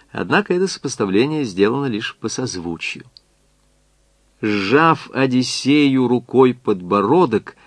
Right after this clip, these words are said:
вернее, коснувшись подбородка, этот жест выражал у греков просьбу или любовь. «Плачет Аида», то есть плачет соловей.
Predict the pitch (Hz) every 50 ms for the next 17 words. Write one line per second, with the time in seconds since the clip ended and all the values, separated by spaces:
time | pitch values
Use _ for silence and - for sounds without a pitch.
0 | - _ _ _ _ _ - - 101 107 113 127 143 151 151 151 147 143 - _
1 | _ _ - 143 143 139 - - - 147 160 175 170 143 - - - - 104 -
2 | - - - 110 - 85 98 98 92 90 92 85 82 - - - - - - -
3 | - - - _ - 113 - 120 107 101 98 123 135 123 - - 113 117 113 110
4 | 107 123 123 120 113 104 107 120 120 - 123 113 - - - _ - - 131 175
5 | 175 123 95 90 87 90 87 78 - _ _ _ _ _ - 110 117 127 131 104
6 | 92 87 - - 90 80 - - - - - _ _ _ _ _ _ _ _ _
7 | _ _ _ _ _ _ _ _ _ _ _ - 110 120 151 170 175 160 - -
8 | - 156 151 131 - - _ _ - 123 127 139 175 208 220 202 139 104 104 95
9 | 85 - _ _ _ _ _ _ _ _ _ _ _ _ - - 165 196 180 160
10 | - - - - 95 101 143 - - 131 127 - - - 139 131 113 92 78 78
11 | 80 80 80 78 - - _